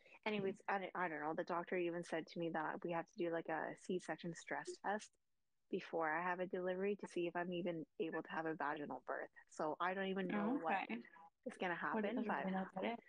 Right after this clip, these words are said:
Speaker 2: Yeah. I've
Speaker 1: because
Speaker 2: never
Speaker 1: my
Speaker 2: even heard of
Speaker 1: two
Speaker 2: that. A C-section
Speaker 1: Yeah.
Speaker 2: stress test.
Speaker 1: So when you have a C-section, if you're gonna have a second child and you wanna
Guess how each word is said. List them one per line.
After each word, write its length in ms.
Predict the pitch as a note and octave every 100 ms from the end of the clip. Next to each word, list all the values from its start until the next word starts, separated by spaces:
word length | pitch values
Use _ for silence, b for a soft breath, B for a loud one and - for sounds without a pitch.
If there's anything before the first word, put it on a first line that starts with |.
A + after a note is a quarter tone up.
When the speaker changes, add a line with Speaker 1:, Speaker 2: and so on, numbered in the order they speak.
| -
Speaker 2:
Yeah. 180 | G#3 A3
I've 40 |
Speaker 1:
because 280 | G#3+ - G3+
Speaker 2:
never 140 | F#3+ F#3
Speaker 1:
my 80 |
Speaker 2:
even 120 | F#3 G3
heard 160 | B3
of 60 | G#3+
Speaker 1:
two 60 |
Speaker 2:
that. 180 | E3 D#3+
A 40 | -
C-section 580 | - A3 A#3 A3+ -
Speaker 1:
Yeah. 80 | G3+
Speaker 2:
stress 320 | D#3+ - - -
test. 200 | - - _ _ _ _ -
Speaker 1:
So 220 | - C4
when 240 | B3 G#3 G#3
you 80 | A#3
have 160 | A#3+
a 80 | C4
C-section, 840 | - F#3+ - E3+ - F3+ G3 A3 _ _ -
if 180 | F3+ -
you're 100 | F#3+
gonna 180 | G3 G3+
have 240 | G3 G3+
a 80 | G3
second 380 | - F#3 G3 F#3+
child 320 | F3 E3 - _ - _ _ _ _ _ _ -
and 360 | G3 F#3 F3+ F#3
you 100 | F#3+
wanna 360 | F#3 F3+ F#3